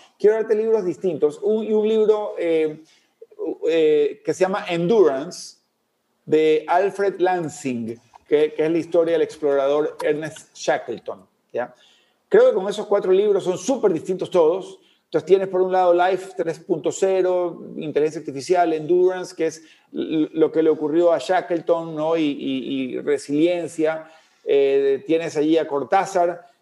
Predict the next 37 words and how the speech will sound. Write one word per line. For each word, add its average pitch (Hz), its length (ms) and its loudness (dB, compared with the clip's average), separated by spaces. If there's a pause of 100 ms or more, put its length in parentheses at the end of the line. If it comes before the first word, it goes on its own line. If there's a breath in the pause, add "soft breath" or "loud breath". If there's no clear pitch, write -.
y, 147 500 0
y 151 60 0
Factfulness, 175 800 -2
que 147 100 0
también 143 280 -6
rompe, 156 500 0
rompe 151 340 -2
con 135 180 -6
todos 143 220 0
los, 127 240 -8
o - 60 -20
sea, 165 140 -4
son 185 160 -2
cuatro 208 260 2
libros 202 220 2
completamente 190 600 0
diferentes, 175 680 -2 (360 soft breath)
que 156 80 2
yo 165 80 4
creo 165 140 -2
que 156 60 -6
son 151 200 -10
fundamentales, 143 680 -2
porque 135 200 -4
no, 175 120 -6
no 196 160 -2
quiero, 214 220 2
no 196 120 -6
quiero 196 360 0
decirles 165 440 -2
ningún 185 320 0
libro 208 220 2
de 190 80 -2
negocios 180 500 -2
porque, 135 380 -4 (380 soft breath)
porque 143 220 -2
son, 147 580 -4